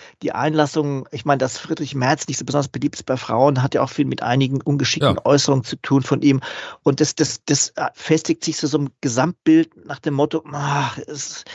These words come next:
Speaker 1: er ist nicht der Richtige, äh,
Speaker 2: Hm.
Speaker 1: für so eine Nummer“, aber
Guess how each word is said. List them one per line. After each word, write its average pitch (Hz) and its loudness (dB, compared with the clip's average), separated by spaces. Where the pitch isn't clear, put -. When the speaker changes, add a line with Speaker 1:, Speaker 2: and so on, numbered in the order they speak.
Speaker 1:
er 139 0
ist 147 2
nicht 151 2
der 135 4
Richtige, 127 -2
äh, 139 -4
Speaker 2:
Hm. 101 2
Speaker 1:
für 87 2
so 135 2
eine 127 2
Nummer“, 147 4
aber 127 2